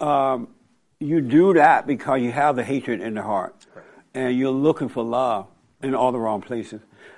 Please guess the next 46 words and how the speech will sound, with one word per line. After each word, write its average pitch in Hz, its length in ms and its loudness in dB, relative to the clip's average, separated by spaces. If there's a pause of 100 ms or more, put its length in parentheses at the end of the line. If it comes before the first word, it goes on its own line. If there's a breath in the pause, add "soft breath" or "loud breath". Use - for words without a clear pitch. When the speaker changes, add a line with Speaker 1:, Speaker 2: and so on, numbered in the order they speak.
Speaker 1:
But 135 120 0
if 139 120 2
you 156 140 4
didn't 151 180 4
have 143 220 2
that 123 140 -4
hatred, 143 380 -2
you 117 140 -4
wouldn't 107 240 -4
do 104 120 -8
it. 80 340 -16
Speaker 2:
Right. 92 260 -8 (480 loud breath)
Speaker 1:
Um, 151 580 2 (380)
so 180 100 2
you 175 180 2
say 165 220 2
you 151 260 2
try 151 320 6
to 139 200 0
explain 143 480 -2
it 135 120 -4
to 143 100 -2
her 135 240 0
over 143 300 2
and 135 100 0
over 147 220 2
again, 156 340 2
whatever 143 420 0
the - 120 -12
situation 143 420 -6
might 139 160 -6
be? 160 180 -6 (200)
Speaker 2:
Uh, 151 200 2
I - 120 2 (240)
try 185 200 2
to, 165 160 -6
yeah, 147 200 0
I 104 40 -4
try 180 180 2
to 156 60 2
connect 147 280 -2
the 131 80 2
logic 104 440 2 (120)
in 139 140 -4
it, 135 120 -6 (220)
um, 110 80 -8